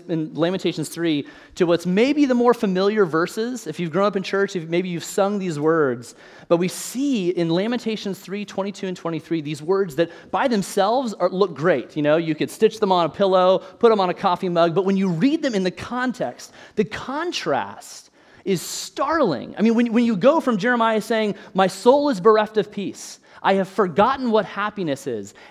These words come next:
And then immediately in that same breath, what does Jeremiah say? "The steadfast love of the Lord never ceases. His mercies never come to an end.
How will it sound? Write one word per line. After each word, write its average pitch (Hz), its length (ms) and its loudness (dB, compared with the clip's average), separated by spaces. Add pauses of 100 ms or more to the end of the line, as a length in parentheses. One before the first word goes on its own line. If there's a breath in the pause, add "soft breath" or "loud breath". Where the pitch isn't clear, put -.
And 214 160 2
then 214 140 4
immediately 214 880 4
in 277 300 2
that 233 180 -2
same 220 320 0
breath, 196 400 2
what 202 100 0
does 240 160 -4
Jeremiah 202 500 0
say? 202 480 -2 (1200 soft breath)
"The 131 60 -12
steadfast 196 680 -2
love 156 180 0
of 139 60 -12
the 135 80 -4
Lord 131 280 -4
never 117 280 -10
ceases. - 760 -20 (920)
His 147 220 -2
mercies 170 440 -2
never 143 220 -2
come 139 280 -6
to - 120 -10
an 127 120 -4
end. 117 420 -12